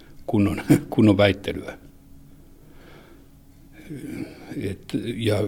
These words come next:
niin oikeastaan jokainen. Kun tässä hommassa joutuu ymmärtämään sen,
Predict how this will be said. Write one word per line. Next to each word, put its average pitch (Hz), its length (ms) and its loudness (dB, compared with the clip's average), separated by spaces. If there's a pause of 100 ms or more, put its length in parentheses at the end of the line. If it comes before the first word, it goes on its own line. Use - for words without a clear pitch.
(280)
niin 123 240 10
oikeastaan 120 440 4
jokainen. 82 480 0 (1600)
Kun 95 480 6
tässä - 280 6
hommassa 101 440 4
joutuu 104 420 2
ymmärtämään 95 580 4
sen, 104 360 0